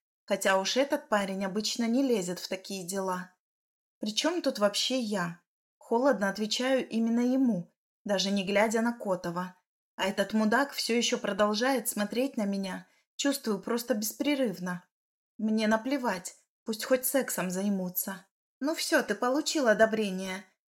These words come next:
Тут же ехидно обращается к Котову Арина. И даже благословение прыскает. На большее. Не понимаю её.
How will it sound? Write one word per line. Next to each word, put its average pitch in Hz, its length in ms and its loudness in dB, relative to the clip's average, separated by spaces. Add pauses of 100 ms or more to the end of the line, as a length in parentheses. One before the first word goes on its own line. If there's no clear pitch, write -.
(160)
Тут 262 180 -2
же 208 120 0
ехидно 220 480 2
обращается 214 640 0
к - 160 -16
Котову 262 440 0
Арина. 202 580 0 (400)
И 285 80 -2
даже 226 260 4
благословение 208 1120 0 (460)
прыскает. 185 640 -6 (460)
На 330 160 2
большее. 190 560 -2 (1200)
Не 233 160 0
понимаю 226 680 2
её. 175 440 -4